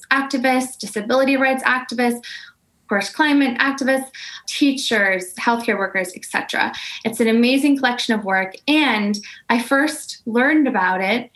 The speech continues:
in eighth grade when I was studying American history, and our class wrote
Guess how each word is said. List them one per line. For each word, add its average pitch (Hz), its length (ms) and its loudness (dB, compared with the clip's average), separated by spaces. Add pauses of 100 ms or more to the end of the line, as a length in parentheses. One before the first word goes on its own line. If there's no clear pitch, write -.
(400)
in 214 440 2
eighth 254 280 2
grade 190 360 0
when 196 80 0
I 196 100 2
was 226 180 0
studying 196 680 -2
American 196 340 0
history, 226 680 0
and 214 180 2
our 208 140 0
class 262 440 0
wrote 233 560 0